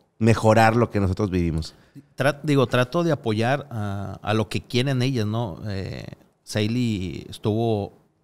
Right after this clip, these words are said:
Speaker 2: en gimnasia y, y la metimos a gimnasia y estuvo chiquilla y ahorita ya no, pasó lo de la pandemia y todo eso,
Speaker 1: Ujú.
Speaker 2: pero ahorita ella quiere ser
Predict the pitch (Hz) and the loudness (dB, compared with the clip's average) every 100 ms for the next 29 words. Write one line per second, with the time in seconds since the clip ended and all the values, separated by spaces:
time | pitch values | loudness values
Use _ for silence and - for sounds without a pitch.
0 | _ _ _ 113 110 110 104 113 123 170 | _ _ _ -4 -2 0 0 0 0 0
1 | 165 143 107 - 101 95 90 - _ _ | 0 0 -2 -6 -8 -6 -8 -14 _ _
2 | - 98 95 104 101 117 107 104 101 104 | -8 -4 -4 -2 -4 -4 -4 -4 -2 -4
3 | - 147 135 107 117 - _ _ _ _ | -4 -4 -4 -4 -8 -16 _ _ _ _
4 | _ - 123 139 135 147 180 156 139 143 | _ -2 0 0 -2 0 2 2 2 2
5 | 143 143 135 170 208 - _ - 110 120 | 0 2 4 2 0 -6 _ -8 -4 0
6 | 127 127 - 107 113 131 131 117 113 117 | 0 0 -2 -2 -2 -2 -4 -4 -2 0
7 | 107 113 110 104 - _ _ _ 107 123 | 0 0 -4 -4 -8 _ _ _ -4 0
8 | 123 117 123 120 123 113 - 110 | 0 0 -2 -2 0 -2 -2 -2